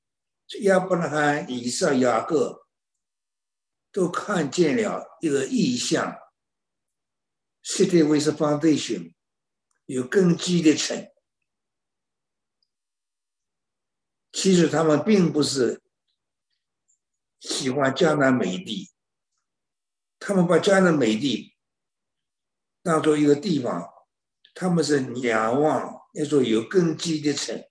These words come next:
所以离开故乡。其实迦南美地也不是他们人。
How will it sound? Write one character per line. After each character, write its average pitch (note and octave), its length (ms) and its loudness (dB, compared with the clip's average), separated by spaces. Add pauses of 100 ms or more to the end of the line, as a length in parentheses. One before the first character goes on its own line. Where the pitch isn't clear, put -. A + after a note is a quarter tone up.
(1700)
所 - 200 0
以 C#3 100 2
离 B2+ 180 2
开 C#3 220 2
故 C3+ 260 0
乡。 B2+ 560 -2 (200)
其 F3+ 180 2
实 D#3 100 4
迦 F3+ 200 2
南 E3+ 140 2
美 B2+ 160 2
地 C3+ 140 0
也 C3+ 140 2
不 D#3+ 120 -8
是 D3+ 140 -6
他 E3 220 -8
们 C#3 200 -2
人。 - 180 -8